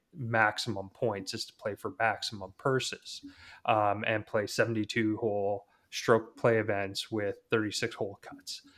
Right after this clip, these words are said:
So they're trying to do it and show, like, based upon the analytics and the rest of the stats, so, like, field strength, um, strokes gained, all that stuff, they roll that all into one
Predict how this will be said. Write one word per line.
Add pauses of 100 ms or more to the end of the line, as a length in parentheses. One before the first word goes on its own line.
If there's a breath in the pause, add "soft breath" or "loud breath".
(180)
So
they're
trying
to
do
it
and
show,
like, (320)
based
upon
the
analytics (100)
and (140)
the
rest
of
the
stats,
so,
like, (380)
field
strength, (500)
um, (220)
strokes
gained,
all
that
stuff,
they
roll
that
all
into
one